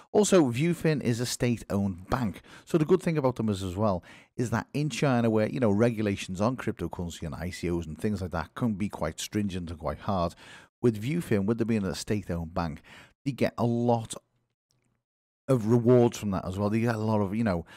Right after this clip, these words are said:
help and growth, and, you know, it's basically looked at as, you know, a better thing than rather a normal I C O or,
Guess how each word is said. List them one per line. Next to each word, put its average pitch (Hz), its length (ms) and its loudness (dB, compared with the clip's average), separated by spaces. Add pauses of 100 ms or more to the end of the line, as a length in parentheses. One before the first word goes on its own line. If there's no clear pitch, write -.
(220)
help 110 300 2
and 87 160 -10
growth, 101 440 0
and, 87 200 -4 (340)
you 220 80 0
know, 107 220 2
it's - 180 -2
basically 127 560 0
looked 113 340 0
at 87 300 -4
as, 87 480 -4 (100)
you - 60 -8
know, 98 240 -4
a 131 200 -2
better 104 440 -4
thing 92 300 -4
than 90 220 -6
rather 85 320 -2
a 85 100 -2
normal 82 340 -4
I 80 120 -6
C 85 220 -6
O 82 80 -4
or, 80 320 -4